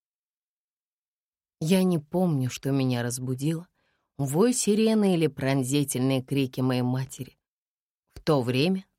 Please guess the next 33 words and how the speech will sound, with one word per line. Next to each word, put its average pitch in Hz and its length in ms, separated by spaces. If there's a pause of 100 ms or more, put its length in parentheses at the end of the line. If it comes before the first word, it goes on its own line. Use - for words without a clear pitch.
мне 190 300
было 139 280
четыре 143 580
или 123 120
пять 123 400
лет, 147 340 (360)
и - 80
это 214 200
моё 220 240
самое 240 500
раннее 170 420
воспоминание 135 880
о 117 40
ней. 120 320 (400)
Я 160 220
побежала 131 540
в 123 60
родительскую 127 760
спальню 160 500 (440)
и 175 100
увидела 180 600
её 151 280
сгорбившуюся 147 1040
на 131 140
кровати 131 640 (320)
в 151 100
белой 190 360
ночной 131 500
рубашке 131 600 (360)
и 202 120
зажимающую 214 920
уши 165 300
ладонями. 131 720